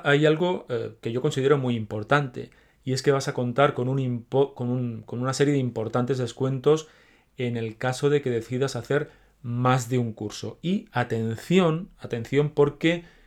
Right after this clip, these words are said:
estos de-, de-, estos descuentos son muy, muy interesantes. Te explico. Si decides hacer dos de los cursos, sean los que sean, los puedes combinar de la manera que tú quieras,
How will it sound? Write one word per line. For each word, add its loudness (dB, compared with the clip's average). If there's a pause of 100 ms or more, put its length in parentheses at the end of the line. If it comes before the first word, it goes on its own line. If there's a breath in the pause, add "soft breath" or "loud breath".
(200 loud breath)
estos 2
de-, 2 (100)
de-, -2
estos 2
descuentos 0
son -4
muy, 0 (100)
muy -2
interesantes. -10 (800 soft breath)
Te -4
explico. -4 (760)
Si -6
decides 2
hacer 0 (100)
dos 6
de 0
los -8
cursos, -2
sean 0
los -2
que -10
sean, 0
los -8
puedes 4
combinar 0
de 0
la -2
manera -2
que -8
tú 0
quieras, -2